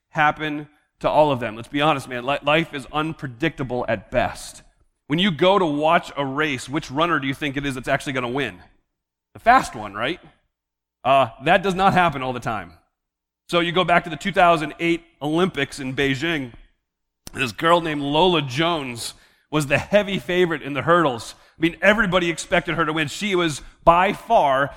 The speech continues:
the fastest runner in the hurdles at that event. So she is certainly gonna win, right?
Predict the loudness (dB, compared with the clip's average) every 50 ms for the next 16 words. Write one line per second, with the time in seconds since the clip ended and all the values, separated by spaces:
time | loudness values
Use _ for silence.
0 | -14 -8 -8 -8 -8 -4 -2 2 4 4 4 4 2 -4 -8 -10 -10 -8 0 2
1 | 2 4 4 4 0 0 0 -2 -4 -4 -4 0 2 2 2 2 0 -2 -4 -6
2 | -6 -2 0 0 0 0 -2 -2 0 0 0 2 2 2 2 2 -2 -8 -16 -20
3 | -20 -20 -20 _ _ -2 -2 -2 -2 -2 -2 0 0 0 0 -2 0 2 2 2
4 | 2 2 -2 -2 0 0 -2 0 0 0 0 0 0 2 4 4 4 4 0